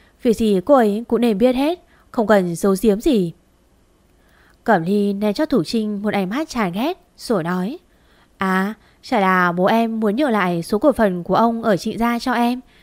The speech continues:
Em muốn chuyển số cổ phần đó sang tên anh để anh củng cố địa vị." Thiên Vũ như đôi mày rậm tỏ vẻ ngạc nhiên. Trường Cẩm Ly biết hy sinh lợi ích cá nhân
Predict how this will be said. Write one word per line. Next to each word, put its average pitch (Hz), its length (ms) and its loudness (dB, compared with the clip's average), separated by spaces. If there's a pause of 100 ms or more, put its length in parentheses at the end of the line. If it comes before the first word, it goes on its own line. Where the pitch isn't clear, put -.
(140)
Em 277 140 -2
muốn 226 120 2
chuyển 196 380 0
số 208 160 -4
cổ 208 160 4
phần 202 200 -2
đó 185 260 -2
sang 269 220 -4
tên 240 180 2
anh 240 240 -2 (280)
để 196 300 2
anh 277 240 -4
củng 220 160 0
cố 196 180 2
địa 294 200 0
vị." 196 300 -2 (1500)
Thiên 202 200 -2
Vũ 202 200 -2
như 247 240 0
đôi 269 160 2
mày 226 200 0
rậm 175 360 -2
tỏ 214 180 0
vẻ 190 220 0
ngạc 170 260 -4
nhiên. 226 280 0 (720)
Trường 214 240 2
Cẩm 196 180 4
Ly 220 280 2
biết 285 180 0
hy 294 120 4
sinh 240 240 -2
lợi 226 100 2
ích 320 220 -2
cá 220 160 2
nhân 240 300 0